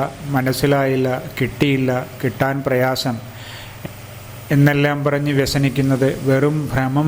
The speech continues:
മാത്രമാണെന്നറിഞ്ഞ് നിങ്ങളിലടക്കം സകല പ്രാണികളിലും പഞ്ചഭൂതങ്ങളിലുമെല്ലാം തന്നെ നിറഞ്ഞു നിൽക്കുന്നത് ആ ഭഗവാനെന്നതറിഞ്ഞുകൊണ്ട് അവിടത്തെ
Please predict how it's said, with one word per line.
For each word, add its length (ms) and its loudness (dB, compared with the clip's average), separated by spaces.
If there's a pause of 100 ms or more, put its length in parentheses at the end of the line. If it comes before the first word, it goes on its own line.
(120)
മാത്രമാണെന്നറിഞ്ഞ് 1000 2 (400)
നിങ്ങളിലടക്കം 800 2 (300)
സകല 460 2
പ്രാണികളിലും 640 0 (220)
പഞ്ചഭൂതങ്ങളിലുമെല്ലാം 1400 2 (100)
തന്നെ 320 0
നിറഞ്ഞു 400 2
നിൽക്കുന്നത് 540 2 (720)
ആ 20 4 (220)
ഭഗവാനെന്നതറിഞ്ഞുകൊണ്ട് 1400 2 (400)
അവിടത്തെ 380 2